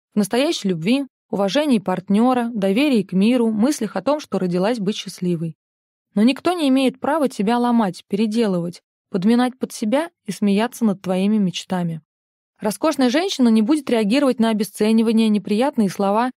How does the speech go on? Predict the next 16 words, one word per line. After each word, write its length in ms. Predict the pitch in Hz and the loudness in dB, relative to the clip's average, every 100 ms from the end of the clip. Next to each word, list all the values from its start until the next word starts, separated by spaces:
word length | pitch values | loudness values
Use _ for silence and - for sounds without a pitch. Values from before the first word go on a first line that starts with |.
| _ - | _ -6
и 80 | |
желание 380 | 190 214 226 214 | -2 0 2 2
людей 320 | 196 185 262 | 2 2 0
причинить 540 | 302 196 180 202 226 208 | 0 -2 0 2 2 0
боль. 300 | 180 185 165 _ _ | -2 -2 -4 _ _
Она 160 | - 226 | -4 -4
спокойно 440 | - 269 339 349 | -2 -2 -2 0
улыбнется 520 | 277 254 269 370 - | 0 0 0 -2 -4
и 20 | 240 | -4
пойдет 380 | 208 202 311 | 0 0 -2
в 40 | - | -4
свой 200 | 240 262 | 0 0
роскошный 500 | 254 - 247 233 233 | 0 -2 -4 -2 0
замок 320 | 247 311 254 | 0 0 -2
заниматься 500 | 214 220 233 277 - | 0 2 2 0 -4
делами, 520 | 220 226 214 202 185 | -2 0 2 0 -2